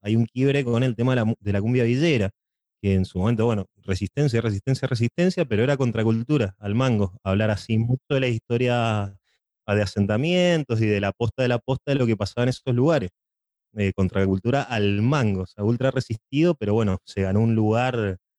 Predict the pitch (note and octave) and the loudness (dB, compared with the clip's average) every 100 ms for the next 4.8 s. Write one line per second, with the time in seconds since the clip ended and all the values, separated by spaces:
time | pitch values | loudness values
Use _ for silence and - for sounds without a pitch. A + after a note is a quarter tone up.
0 | _ _ _ F#2+ F2+ G#2 F3 C3+ G2+ - | _ _ _ -8 -4 -4 0 0 -2 -8
1 | _ G2 G#2 F#2+ F#2+ G2 - F#2+ - _ | _ -4 -2 0 2 0 0 -8 -12 _
2 | - - D3 - F3 F#3 E3+ E3+ F#3 - | -20 -8 -6 -2 -2 -2 -2 -4 -4 -2
3 | F3 C3 - _ _ G2+ G2 G2 B2+ A#2+ | 0 0 -4 _ _ 0 0 0 0 0
4 | - B2 - - - D#3 D#3+ A#2 | 0 -6 -8 -6 -2 -2 -2 -6